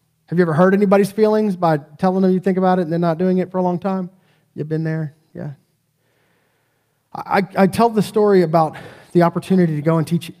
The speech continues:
English as a second language in Belarus some, and I talk about the the, the, one of the key moments when, at the end of the week of teaching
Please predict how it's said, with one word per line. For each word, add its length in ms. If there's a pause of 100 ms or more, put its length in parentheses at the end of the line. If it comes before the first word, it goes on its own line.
English 280
as 80
a 60
second 260
language 360
in 100
Belarus 340
some, 300 (300)
and 120
I 60
talk 280
about 360
the 240 (420)
the, 100
the, 240
one 160
of 60
the 60
key 200
moments 420
when, 300
at 120
the 100
end 160
of 80
the 100
week 340
of 260
teaching 480